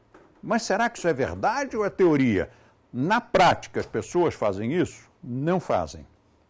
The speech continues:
Conheço pouca gente que faz isso. Mas aqueles que fazem me demonstram que, de fato, a coisa funciona, que é possível e que dá certo.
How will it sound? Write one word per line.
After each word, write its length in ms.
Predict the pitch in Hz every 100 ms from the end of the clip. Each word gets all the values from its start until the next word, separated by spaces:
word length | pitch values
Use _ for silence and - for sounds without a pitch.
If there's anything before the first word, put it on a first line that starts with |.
| _ _ _ -
Conheço 320 | 127 139 -
pouca 320 | 165 165 135
gente 300 | 107 123 -
que 80 | -
faz 340 | - 107 80
isso. 280 | 78 - _ _ _ _ _ _ _ _ _ _ _ _ - _ _ _ _ -
Mas 600 | 101 123 175 214 208 - _ _ _ _ _ -
aqueles 640 | 120 - - 247 269 226
que 100 | 156
fazem 680 | - 151 208 240 233 262 269 -
me 200 | 139 151
demonstram 840 | 170 147 131 156 175 - 202 226 _ _ _ _ -
que, 100 | 117
de 120 | 151
fato, 440 | - 117 135 -
a 20 |
coisa 380 | - 123 113 131
funciona, 560 | - 170 - 160 156 131
que 100 | 120
é 40 |
possível 800 | - 139 - 165 226 247 285 302 - -
e 80 | 113
que 140 | 120
dá 120 | 147
certo. 500 | 180 110 80 - _